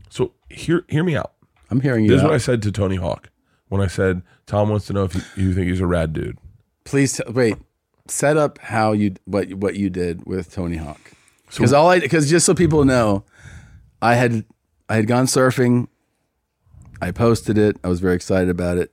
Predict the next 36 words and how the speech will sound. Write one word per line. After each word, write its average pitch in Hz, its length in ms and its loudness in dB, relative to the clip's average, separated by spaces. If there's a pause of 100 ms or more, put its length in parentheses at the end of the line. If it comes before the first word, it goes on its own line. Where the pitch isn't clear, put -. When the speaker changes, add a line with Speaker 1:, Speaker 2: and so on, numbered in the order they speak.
Speaker 2:
A - 540 -20
couple 113 240 -4
days 107 240 2
later, 101 420 2 (920)
I 98 120 -2
talked 98 280 -2
to 98 60 -4
Bert, 90 360 -2 (640)
and 90 140 -4
he 92 100 -2
goes, 87 480 -6 (800)
"I'm 117 160 4
with 131 300 4
Tony 147 260 0
Hawk, 98 540 -2 (500)
and 95 400 0 (100)
yes, 113 460 2
I, 113 220 2 (120)
yes, 110 380 2
I 123 140 2
showed 107 340 0
him." 82 220 -2
And 87 100 -4
I'm 87 100 -2
like, 87 180 -4
"Huh?" 131 320 -2 (640)
He 104 120 0
goes, 98 420 0 (540)
"I 107 100 0
know 120 100 4
you 143 200 6
wanted 135 200 4
me 143 120 4
to 131 80 4
show 120 300 2
him 117 460 2